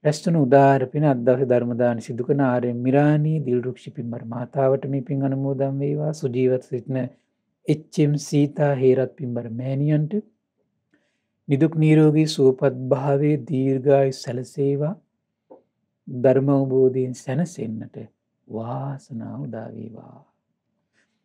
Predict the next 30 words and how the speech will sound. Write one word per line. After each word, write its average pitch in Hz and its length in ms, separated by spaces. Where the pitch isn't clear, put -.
ඒ 151 100
වගේම 156 260
රැස් 139 220
වන 135 180
උදාර 123 400
පින 135 220
සුජීවත් 139 420
සිටින 143 280
අපගේ 120 240
පින්බර 120 340
දෙමව්පියන්, 117 760
ධර්මයේ 120 440
හැසිරෙන්න 117 360
උපකාර 110 420
කරන - 180
සියලු 107 240
දෙනාට, 131 480
කුඩා 151 300
කල 156 220
සිට 156 220
උපකාර 135 500
කර 135 140
සියලු 135 240
දෙනාට, 127 340
සියලු 123 280
ගුරුවරුන්ට 139 520
මේ 143 200
පින් 143 220
අනුමෝදන් 139 520
වේවා. 143 340